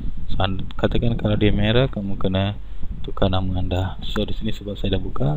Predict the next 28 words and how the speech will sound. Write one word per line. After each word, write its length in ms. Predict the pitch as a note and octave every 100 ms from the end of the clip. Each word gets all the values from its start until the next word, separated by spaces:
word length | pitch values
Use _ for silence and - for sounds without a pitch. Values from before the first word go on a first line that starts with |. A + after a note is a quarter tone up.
| -
saya 160 | F#2+
akan 240 | - F2 F#2
gunakan 320 | F#2 F#2+ F2+
account 220 | - F2+
lama 180 | F2 F2 E2+
saya. 320 | F2+ F2 E2+ - - - - -
Tunjukkan 560 | F2 F2+ F2+ F2+ F2
tu. 100 | F#2 - - - - - - - - - - - -
Okey, 240 | - D3 -
so 180 | A2 F#2+
sekarang 400 | - F#2+ G2 G2+ - - - - - -
kita 200 | - -
kepa-, 440 | - F#2+ F#2 G2 - -
pergi 180 | G2 G2
kepada 320 | - G2 F#2+ G2 -
seterusnya. 720 | - - F#2+ - G#2 C#3 G3 - - - - - -
Okey, 160 | - G#2
bila 320 | A#2+ D3+ B2+
anda 160 | A2
sign 360 | A2 - G2+ F#2
up, 120 | G#2+ - - - -
tekan 280 | - G3+ -
sign 240 | G2 F#2+
up, 120 | D3+ - - - - - - -
anda 200 | G#2+ A2
akan 360 | G#2 - G2+ G2
dibawa 440 | F#2 F2+ F#2+ G2+ G#2
kepada 580 | - - G2 F#2+ F#2+